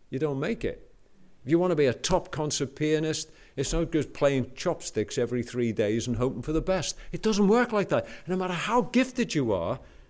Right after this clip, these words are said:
you've got to keep developing and growing.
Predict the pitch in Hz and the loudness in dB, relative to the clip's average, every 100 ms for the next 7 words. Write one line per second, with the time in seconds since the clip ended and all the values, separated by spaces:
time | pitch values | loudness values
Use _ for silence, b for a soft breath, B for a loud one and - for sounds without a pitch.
0 | b _ _ - - 151 147 180 180 180 | b _ _ -20 -8 -4 0 0 2 0
1 | 180 - 151 185 208 214 165 143 127 120 | 0 2 4 6 4 4 2 2 2 0
2 | 160 185 190 120 | 2 4 4 0